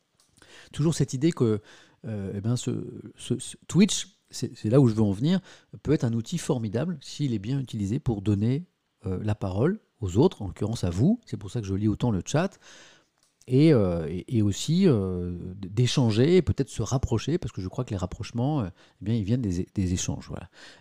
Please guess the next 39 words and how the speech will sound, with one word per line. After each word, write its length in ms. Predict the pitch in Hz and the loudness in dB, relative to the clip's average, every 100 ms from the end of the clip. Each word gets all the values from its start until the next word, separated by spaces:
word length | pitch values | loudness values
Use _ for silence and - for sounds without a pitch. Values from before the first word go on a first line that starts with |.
| - | -8
Euh, 160 | 95 90 90 - _ | -8 -8 -12 -18 _
et, 500 | - _ 107 113 110 | -20 _ -14 -8 -6
et, 60 | |
euh, 300 | 95 82 82 80 | -6 -10 -12 -14
et 100 | 95 | -10
voilà 180 | 107 135 | -6 -6
où 60 | |
je, 120 | 92 85 82 80 - - | -6 -10 -14 -16 -20 -18
pourquoi 180 | - 143 | -10 -8
j'ai 100 | 107 | -8
fait 120 | 90 | -12
ça. 180 | - - _ _ - | -16 -20 _ _ -14
Et 80 | |
puis 140 | 101 196 | 2 4
à 20 | |
un 20 | |
moment, 180 | 120 202 | 6 4
je 80 | 165 | 4
me 60 | |
suis 160 | 117 92 | 0 -4
dit, « 240 | 113 226 113 | -4 -4 -2
Bon, 180 | 113 87 | -4 -4
je 80 | |
suis 180 | 117 127 | -4 -2
passionné 400 | 131 143 143 123 | 0 0 2 2
par 300 | 101 71 - - _ _ _ _ _ _ _ _ _ - | 2 -2 -4 -14 _ _ _ _ _ _ _ _ _ 0
l'actualité, 460 | 113 - 95 196 | 2 4 4 6
mais 80 | 208 | 6
je 60 | 131 | 6
suis 80 | 127 | 4
aussi 220 | 107 - _ _ _ - _ - _ | 2 -4 _ _ _ -20 _ -20 _
passionné 480 | - - - 110 165 | 2 2 4 4 4
par, 340 | 160 123 131 107 | 4 2 2 0
euh, 340 | 92 90 82 - - - _ _ | -2 -4 -10 -16 -20 -20 _ _
par, 260 | - 98 87 | -6 -4 -2
euh, 160 | 87 85 | -4 -4
par 200 | 104 101 | -2 2
l'échange 480 | 101 - 139 196 | 0 2 0 2
et, 100 | 156 | 2